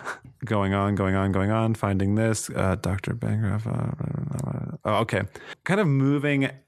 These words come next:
away from the Sons of Liberty thing, some other people that I think are of note in our domestic spy game,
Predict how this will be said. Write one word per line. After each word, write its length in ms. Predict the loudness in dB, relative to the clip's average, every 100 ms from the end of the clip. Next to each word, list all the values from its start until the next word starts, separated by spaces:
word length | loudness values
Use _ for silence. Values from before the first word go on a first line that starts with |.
| _
away 580 | 0 2 2 4 4 2
from 220 | 0 0
the 60 | 0
Sons 220 | 0 0
of 100 | 2
Liberty 320 | 2 2 0
thing, 360 | 2 2 2 -2 -8 -20 _ _ _ _ _
some 260 | -6 -2 0
other 400 | 2 2 2 -2 -18 _ -10
people 240 | -6 0
that 100 | 2
I 60 | 2
think 240 | 0 0
are 80 | 0
of 100 | 2
note 320 | 2 2 2
in 80 | 0
our 140 | 0
domestic 560 | 2 2 2 0 -2 -4
spy 300 | 0 0 2
game, 360 | 2 2 2